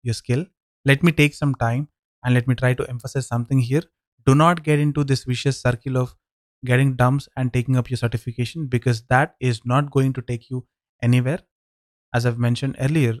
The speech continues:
again and again, it is ultimately the skill which is going to help you. I would say better don't have a certification rather than doing it that way. So to sum it up, what I would say is start building your skill set, post which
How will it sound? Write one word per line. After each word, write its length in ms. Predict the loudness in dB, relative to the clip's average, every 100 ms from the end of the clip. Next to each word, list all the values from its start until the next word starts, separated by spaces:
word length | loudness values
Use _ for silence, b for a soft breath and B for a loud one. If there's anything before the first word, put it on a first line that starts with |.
| _
again 240 | -2 0 2
and 120 | 0
again, 360 | -2 -4 -6 -10 _ _ 2
it 120 | 4
is 100 | 4
ultimately 560 | 4 6 6 6 2
the 140 | -2 -2
skill 340 | -2 0 0
which 220 | 0 -6
is 80 | -4
going 240 | 2 2 2
to 100 | 0
help 260 | -2 -4
you. 160 | -4 -6 _ _ _ _ _ _ _ 4
I 100 | 6
would 160 | 6
say 360 | 4 0 0 -4 _ _ _ _ _
better 180 | 2 4
don't 220 | 4 4
have 160 | 4 2
a 60 | 2
certification 640 | -2 -6 -6 -6 -2 0
rather 240 | 2 2 2
than 260 | 0 0
doing 220 | 0 2
it 160 | 2 0
that 240 | -2 -2
way. 180 | -6 -8 _ _ _ _ _
So 180 | 2 4
to 140 | 4
sum 200 | 2 0
it 100 | 2
up, 200 | 0 -2 _
what 240 | 2 4 4
I 40 |
would 140 | 2 -2
say 240 | 0 2
is 360 | 2 0 -8 _ _
start 320 | 4 4 6
building 280 | 2 4 2
your 100 | 0
skill 240 | -4 -6
set, 180 | -8 -16 _ _ _ _ _ _ 2
post 240 | 2 2
which 280 | 0 -2 -2